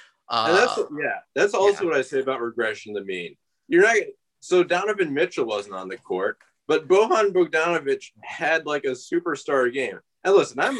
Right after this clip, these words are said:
Speaker 2: I'm a Nets fan. I remember the Bogdanovich era. I love
Speaker 1: Listen,
Speaker 2: Bogdanovich.
Speaker 1: Bogdanovich is a baller, dude.
Speaker 2: Yeah,
Speaker 1: He can
Speaker 2: yeah,
Speaker 1: score when
Speaker 2: yeah.
Speaker 1: he wants to.
Speaker 2: Oh, yeah. I, he, he can be amazing. But you can't rely,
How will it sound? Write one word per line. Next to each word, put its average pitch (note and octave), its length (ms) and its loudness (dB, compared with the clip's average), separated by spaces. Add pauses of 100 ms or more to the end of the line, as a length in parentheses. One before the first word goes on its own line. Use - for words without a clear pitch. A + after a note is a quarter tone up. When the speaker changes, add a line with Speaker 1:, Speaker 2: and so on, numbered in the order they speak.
Speaker 2:
I'm F#3+ 160 0
a F#3 100 2
Nets A3 260 0
fan. G2 420 -6
I D3+ 100 0
remember D3 500 4
the A#2+ 240 -2 (160)
Bogdanovich B2 600 0
era. A#2 220 -2
I - 40 2
love A#3+ 180 6
Speaker 1:
Listen, A#3+ 260 8
Speaker 2:
Bogdanovich. G3+ 160 2
Speaker 1:
Bogdanovich C#4+ 380 8
is F4 140 6
a G#3+ 100 4
baller, F3+ 600 8
dude. F#3+ 360 6
Speaker 2:
Yeah, C#4 260 6
Speaker 1:
He D#4 80 10
can G4 200 4
Speaker 2:
yeah, G3 160 6
Speaker 1:
score G#3 380 6
when E3+ 120 8
Speaker 2:
yeah. F3+ 100 6
Speaker 1:
he - 0 -
wants F3+ 380 2
to. C3+ 240 0 (320)
Speaker 2:
Oh, G#3+ 80 4
yeah. G3+ 220 4 (120)
I, E3 120 -2
he, E3+ 160 -6
he A3 360 -10 (100)
can F3 200 -4 (100)
be C3 300 -4 (260)
amazing. A#2+ 640 -2 (320)
But D#3+ 160 4
you G#3 80 2
can't F#3 360 0
rely, B2+ 320 4